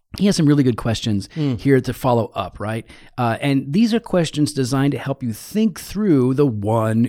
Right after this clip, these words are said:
Speaker 1: Q and A from question eighty-eight. Are all transgressions of the law equally heinous? And the answer is no, they're not. Some are worse than others. And so he's got some questions. And let's just talk about a few of these, right?
Speaker 2: All right.
Speaker 1: So are all our sins known to God?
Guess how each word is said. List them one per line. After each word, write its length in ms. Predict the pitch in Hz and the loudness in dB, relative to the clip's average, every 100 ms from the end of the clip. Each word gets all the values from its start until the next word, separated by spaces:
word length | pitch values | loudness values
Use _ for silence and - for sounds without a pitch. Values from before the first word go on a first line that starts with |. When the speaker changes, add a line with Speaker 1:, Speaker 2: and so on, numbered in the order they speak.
| - | -2
Speaker 1:
Q 260 | - 127 117 | -2 0 0
and 140 | 110 - | -2 -4
A 400 | 170 151 113 117 | -4 -2 -2 -4
from 160 | 120 | -6
question 440 | - 104 95 - 107 | -8 -8 -8 -8 -10
eighty-eight. 680 | - 85 - 185 190 101 - - - - | -8 -12 -10 -8 -8 -8 -12 -20 -12 -2
Are 220 | - 113 - | -2 -2 -4
all 200 | 123 120 | -2 -2
transgressions 560 | 131 139 117 101 107 117 | -2 -2 -2 -4 -4 -6
of 60 | |
the 60 | 139 | -4
law 180 | 101 90 | -4 -6
equally 380 | 90 - 98 135 | -12 -14 -14 -10
heinous? 380 | 143 190 117 - | -2 0 0 -2
And 60 | 117 | -8
the 40 | |
answer 200 | 92 - | -8 -6
is 240 | 131 127 156 | -6 -6 -4
no, 340 | 151 160 202 | -2 0 2
they're 160 | 151 123 | 4 4
not. 420 | 120 156 180 80 | 2 0 -4 -6
Some 180 | - 117 | -8 -6
are 80 | 127 | -6
worse 220 | 104 - | -6 -8
than 100 | - | -8
others. 320 | 185 139 98 - - - | -6 -6 -6 -12 -20 -8
And 100 | 190 | -4
so 80 | 202 | 2
he's 120 | 202 | 2
got 180 | 170 175 | 2 -2
some 120 | 151 | -2
questions. 340 | 143 127 113 120 | -2 -2 -2 -2
And 60 | 202 | -4
let's 100 | 226 | -4
just 220 | 190 - | -6 -4
talk 160 | 139 120 | -2 0
about 160 | 107 | -2
a 40 | 101 | -2
few 200 | 110 95 | -4 -4
of 80 | |
these, 240 | 90 78 90 | -6 -10 -10
right? 160 | - - - | -12 -12 -6
Speaker 2:
All 60 | 120 | -4
right. 120 | 127 | 0
Speaker 1:
So 280 | 151 151 - | 2 2 0
are 200 | 147 139 | 0 0
all 460 | - 185 214 220 - | -2 -2 2 2 0
our 220 | 160 160 | -2 -2
sins 360 | 151 156 151 131 | -2 0 0 2
known 280 | 135 131 127 | 0 0 0
to 80 | 131 | -2
God? 480 | 196 165 87 69 | -4 -4 -6 -10